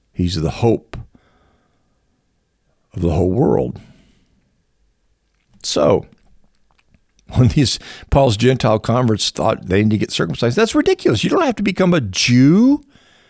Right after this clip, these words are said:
to be a son of Abraham. You don't.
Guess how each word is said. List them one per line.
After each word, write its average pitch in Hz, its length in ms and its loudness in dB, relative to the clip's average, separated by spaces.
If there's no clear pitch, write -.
to 123 80 -4
be 123 160 2
a 104 60 2
son 147 280 0
of 98 80 2
Abraham. 143 640 0
You 175 100 -2
don't. 254 380 2